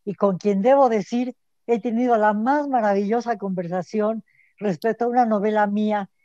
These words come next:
que ha sido muy mal leída y que tú leíste maravillosamente bien, que es Apariciones, y aprovecho este momento y este espacio para agradecerte y para decirte que qué bueno que dos mujeres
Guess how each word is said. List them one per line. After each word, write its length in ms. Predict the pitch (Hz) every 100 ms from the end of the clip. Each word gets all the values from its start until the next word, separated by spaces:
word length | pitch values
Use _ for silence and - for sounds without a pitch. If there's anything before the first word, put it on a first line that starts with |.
| _ -
que 80 |
ha 20 | 226
sido 280 | 226 220
muy 280 | 208 226 247
mal 260 | 220 214 208
leída 520 | 202 208 202 196 190 _ _
y 100 | 196
que 120 | 165 190
tú 120 | 214
leíste 360 | 202 214 220
maravillosamente 920 | 190 185 175 175 190 185 180 180 170 143
bien, 380 | 185 202 202 _ _ -
que 100 | 202
es 80 | 175
Apariciones, 800 | 170 185 180 151 208 196 226 _ _ _
y 80 | 208
aprovecho 520 | 190 202 202 233 -
este 220 | 208 - 190
momento 760 | 180 180 208 214 185 - 254 _ _ -
y 140 | 196
este 200 | 196 -
espacio 520 | - - 220 180 233 202
para 200 | 185 175
agradecerte 840 | 175 170 175 202 202 180 226 202 _ _
y 60 | 208
para 160 | 196 196
decirte 460 | 202 208 247 262
que 140 | 202 220
qué 200 | 247 240
bueno 520 | 220 226 214 196 185 _ _ _
que 120 | - 214
dos 220 | 233 220
mujeres 640 | 214 170 220 202 196 -